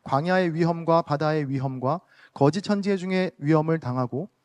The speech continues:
또 수고하며 애쓰고 여러 번 자지 못하고 줄이며 목마르고 여러 번 굶고 춥고 헐벗었노라." 자, 이방인에게 복음을 전하는 바울을 번번이 막아선 건 바로 유대인들이었습니다.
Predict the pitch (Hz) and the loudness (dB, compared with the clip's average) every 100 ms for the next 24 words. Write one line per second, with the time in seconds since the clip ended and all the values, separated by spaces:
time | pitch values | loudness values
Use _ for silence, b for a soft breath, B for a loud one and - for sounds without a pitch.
0 | _ - 185 - 202 190 190 185 156 151 | _ -2 -2 0 0 2 2 2 0 -2
1 | - 165 165 131 175 180 196 196 - 165 | -4 -2 0 2 2 2 -2 -4 -6 -4
2 | 151 147 147 139 147 - 190 190 196 196 | -6 -6 -6 -6 -6 -4 -2 0 0 0
3 | b b 135 147 156 151 131 160 208 190 | b b -8 -2 0 0 -2 -4 -6 -4
4 | 127 131 135 147 143 170 190 - 214 214 | -2 0 -2 -6 -4 -4 0 4 4 2
5 | - - - - - 220 240 - _ _ | -12 -10 -10 -10 4 6 6 4 _ _
6 | _ _ - 190 151 - 107 101 - _ | _ _ -6 0 0 0 -4 -8 -10 _
7 | _ _ _ _ _ _ _ _ _ _ | _ _ _ _ _ _ _ _ _ _
8 | 156 - 165 180 233 233 226 220 220 - | -6 -2 2 8 8 8 4 2 2 4
9 | 175 220 214 214 180 143 160 175 180 175 | 4 6 6 6 6 2 0 0 0 -4
10 | 127 143 143 190 190 - 156 202 214 233 | 0 2 4 2 2 -2 -4 -2 2 2
11 | 226 226 160 135 156 156 147 151 160 165 | 2 0 0 0 0 -2 -6 -4 -4 -6
12 | 156 127 151 208 - _ _ - 147 185 | -6 -4 -4 -6 -8 _ _ -4 2 2
13 | 170 147 123 123 123 - 113 104 110 | 2 -2 -2 -2 -2 -4 -10 -10 -14